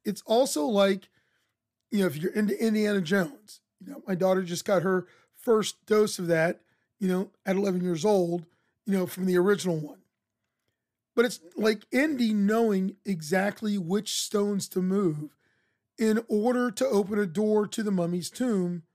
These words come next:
right before the room he's in fills with sand. Or it's, it's how double oh seven of Her Majesty's Secret Service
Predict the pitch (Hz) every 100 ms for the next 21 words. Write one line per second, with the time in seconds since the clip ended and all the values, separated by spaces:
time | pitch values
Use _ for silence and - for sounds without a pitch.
0 | _ _ _ _ _ _ _ _ 220 170
1 | 196 233 - 190 233 208 190 202 208 190
2 | 170 180 147 - 202 196 147 147 - 196
3 | 175 269 _ _ _ _ _ _ _ _
4 | _ _ _ _ _ _ - 220 220 -
5 | - 214 - 214 - - - 185 240 240
6 | 208 190 - 240 233 175 311 - _ _
7 | _ _ _ - 214 196 202 190 - -
8 | 320 196 202 165 - 190 147 - 190 156
9 | - 240 180 180 185 -